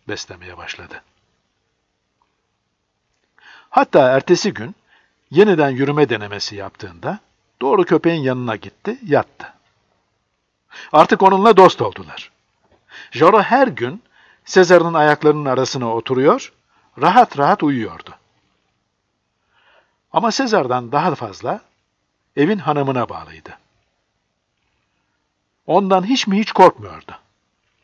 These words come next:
Hatta yem getirdikçe başını onun ellerine sürüyordu. Genç kadın odadan çıkınca Jaro mahzun mahzun içini çekiyor, geri gelince de ona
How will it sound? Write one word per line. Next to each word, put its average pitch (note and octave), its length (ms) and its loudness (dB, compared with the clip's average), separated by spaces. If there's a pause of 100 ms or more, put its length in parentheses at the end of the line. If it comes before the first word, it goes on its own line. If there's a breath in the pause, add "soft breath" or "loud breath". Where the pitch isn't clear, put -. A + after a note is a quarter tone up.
(640 loud breath)
Hatta E3 340 0
yem D#3 300 2
getirdikçe A#2+ 640 -8 (380 soft breath)
başını F3 480 0
onun E3 260 -2
ellerine C3+ 420 -2
sürüyordu. F#2 600 -18 (1700 loud breath)
Genç B3 240 -4
kadın D3 220 2
odadan C#3+ 440 0
çıkınca G#2+ 580 -12 (420)
Jaro B2+ 460 0
mahzun C3+ 460 -6
mahzun A2 560 -10
içini B2+ 320 -10
çekiyor, G#2 680 -14 (720 soft breath)
geri F3 280 4
gelince G2 500 -6
de A2 120 -16
ona C3 440 -8